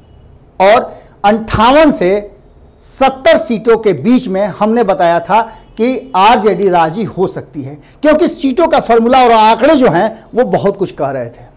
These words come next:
बहुत सी ऐसी सीटें हैं जो कांग्रेस को पिछली बार नहीं मिल पाया था, जिसके लिए कांग्रेस ने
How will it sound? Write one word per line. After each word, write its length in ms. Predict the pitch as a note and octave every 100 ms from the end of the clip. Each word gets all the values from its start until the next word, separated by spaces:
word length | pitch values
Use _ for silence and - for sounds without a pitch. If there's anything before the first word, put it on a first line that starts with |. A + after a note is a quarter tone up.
| _ _ -
बहुत 260 | D3+ E3+
सी 60 | F#3+
ऐसी 160 | F3 G3
सीटें 320 | - F3+ A#3+
हैं 220 | A3+ C4 - - -
जो 180 | E3 C4+ -
कांग्रेस 460 | A#3 B3 C4+ D4
को 140 | C#4+ A#3
पिछली 400 | A3+ G#3+ B3 B3+
बार 340 | F#3 F3+ G#3 - - -
नहीं 360 | F3+ G#3 B3 C4+
मिल 200 | G#3+ E3+
पाया 240 | F#3 F3+
था, 200 | F3+ -
जिसके 340 | A3+ G#3 - G3+
लिए 140 | G3+
कांग्रेस 380 | G3+ F3+ F#3+ G3
ने 140 | G#3